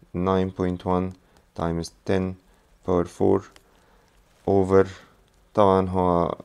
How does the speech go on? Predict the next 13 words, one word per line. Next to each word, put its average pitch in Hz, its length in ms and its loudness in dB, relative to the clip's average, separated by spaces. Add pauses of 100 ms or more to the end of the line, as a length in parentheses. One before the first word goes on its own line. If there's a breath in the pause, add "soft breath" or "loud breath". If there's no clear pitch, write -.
اللي 90 180 0
فوق 98 180 2
دوت 95 280 6
كله 95 340 2
هيطلع 90 680 4
zero 90 200 -2
point 87 320 -4
zero 92 140 -2
five 90 260 -2
times 87 280 -4
ten 92 260 -6
power 90 160 2
four 101 320 2